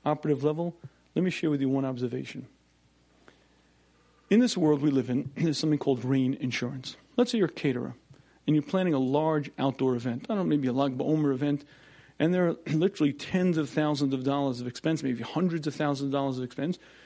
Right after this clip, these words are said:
You take out rain insurance. <clears throat> And what is rain insurance? What happens if it rains? <clears throat> If it rains, then all the money that I spent on hot dogs and hamburgers and, and labor and et cetera, <clears throat> months of planning, months of advertising, all of it –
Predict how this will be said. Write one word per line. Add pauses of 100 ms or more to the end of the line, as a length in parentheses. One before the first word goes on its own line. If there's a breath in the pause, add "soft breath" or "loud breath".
(120 loud breath)
You
take
out
rain
insurance.
<clears throat> (100)
And
what
is
rain
insurance? (560 soft breath)
What
happens
if
it
rains? (120)
<clears throat>
If
it (380)
rains,
then
all
the
money
that
I
spent
on
hot
dogs
and
hamburgers
and, (340 loud breath)
and
labor
and
et
cetera,
<clears throat>
months
of
planning,
months
of
advertising,
all
of
it –